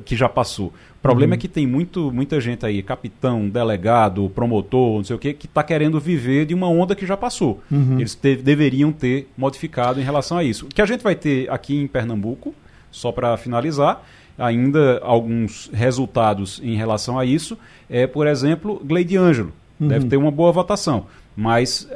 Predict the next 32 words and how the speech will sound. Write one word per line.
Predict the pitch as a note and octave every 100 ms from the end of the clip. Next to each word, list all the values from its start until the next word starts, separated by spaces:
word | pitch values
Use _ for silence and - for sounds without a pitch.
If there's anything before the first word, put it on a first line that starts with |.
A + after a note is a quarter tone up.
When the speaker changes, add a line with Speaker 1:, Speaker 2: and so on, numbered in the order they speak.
| -
Speaker 1:
ela | B2+ A#2+ A#2+
tá | D3+
lá | C#3+ C#3
como | D3+ A#2+
delegada | A2 - B2+ B2+ D#3 D#3
Gleide | A#2+ C3+ D#3 F3
Ângelo, | C3+ A2 F#2+ F#2
mas | G2+ A#2 B2
se | - - F3+
você | E3+ D#3+ - B2+
for | - C3+ B2+ A#2
conversar | B2+ B2 A#2 - A2+
com | -
os | A2+
eleitores | A2+ G#2+ G#2 A2+ G#2+
dela, | A2+ B2
você | C#3+ - D3
vai | G#2+ D3+
ver | A2+ B2
que | C3 C#3
eles | C3+
não | D#3
votam | C3+ C3 C#3
nela | C3 A#2
porque | B2 C#3+
ela | C#3+
é |
delegada. | D3 D#3+ E3 A2 F2+
Então | F#2+ A2+
essa | C3+ D3
onda | B2 D3
passou. | - -